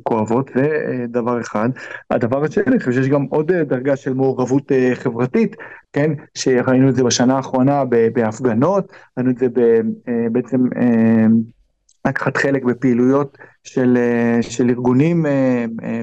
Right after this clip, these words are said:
פוליטיים, שוב, ימין, שמאל, אה, יש כל מיני דרגות, אה, מעורבות שאזרח יכול, אה, לבצע. אבל אני חושב שהדבר ה-, הבסיסי, אה, ואני חושב שאנחנו נראה את זה בבחירות הקרובות, נראה שינוי משמעותי, ככה אני מאמין,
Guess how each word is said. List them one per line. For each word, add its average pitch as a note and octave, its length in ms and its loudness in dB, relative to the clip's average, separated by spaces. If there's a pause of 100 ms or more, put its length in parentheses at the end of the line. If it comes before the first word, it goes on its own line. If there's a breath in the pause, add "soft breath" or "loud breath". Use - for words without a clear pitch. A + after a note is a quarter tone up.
פוליטיים, C#3 480 0
שוב, D3 300 -2
ימין, B2 520 0
שמאל, D#3 480 0 (480 loud breath)
אה, B2 60 0
יש E3 220 2
כל F3 120 0
מיני F3+ 200 2
דרגות, D3+ 420 0
אה, C3 640 2
מעורבות C3 560 0 (260 loud breath)
שאזרח C3+ 440 -2
יכול, C#3 280 0
אה, B2 340 2
לבצע. A#2+ 480 -2
אבל A2+ 80 0
אני D3 80 2
חושב G3 140 -2
שהדבר D#3+ 440 0
ה-, C#3 340 0
הבסיסי, C3+ 520 -4 (520 loud breath)
אה, B2 440 4
ואני B2+ 140 2
חושב D3+ 140 -2
שאנחנו C#3+ 260 0
נראה C3 360 4
את C#3 80 -4
זה C3+ 80 0
בבחירות C3 540 -2
הקרובות, B2 580 -2
נראה A#2+ 180 2
שינוי C3+ 340 2
משמעותי, A#2+ 520 0
ככה - 260 -6
אני A#2+ 140 4
מאמין, A#2+ 460 4